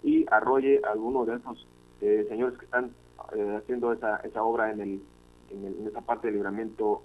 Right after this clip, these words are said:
sur del Crucero Gutiérrez, y también hay mucha, mucho, mucho tráfico,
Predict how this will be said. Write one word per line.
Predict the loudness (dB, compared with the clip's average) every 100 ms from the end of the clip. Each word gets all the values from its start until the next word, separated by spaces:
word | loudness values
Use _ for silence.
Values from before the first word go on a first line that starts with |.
| -6
sur | -2 -2 -4
del | -10
Crucero | -10 -8 -4
Gutiérrez, | -4 0 2 4 2 0 -20 -20 -8
y | -4
también | -4 4 6 6 2 -14 -2
hay | 0 2
mucha, | 0 4 8 12 12 12 10 4
mucho, | -2 -4 0 0 0
mucho | -4 -4
tráfico, | 6 6 6 2 8 8 6